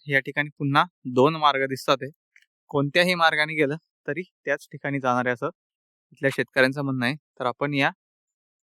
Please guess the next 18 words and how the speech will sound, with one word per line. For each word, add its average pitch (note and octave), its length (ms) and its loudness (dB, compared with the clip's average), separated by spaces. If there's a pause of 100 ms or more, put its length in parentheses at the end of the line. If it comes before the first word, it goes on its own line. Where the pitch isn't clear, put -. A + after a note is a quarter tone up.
डाव्या C3 320 4
बाजूने C3+ 360 0
जाऊयात. A#2 260 0 (380)
रामकृष्ण D3 680 2
हरी C#3+ 140 0
नर्मदे B2+ 680 4
हर. B2+ 160 -6
रामकृष्ण E3 840 -6
हरी D#3 120 -8
नर्मदे C3+ 500 0
हर. C#3+ 260 -4
या B2+ 240 2
मार्गाने D3 360 -4
आपण C#3+ 180 -6
आता C#3+ 220 -4 (480)
अजिरा D#3+ 400 0
या D#3+ 160 4
गावापर्यंत C3+ 560 2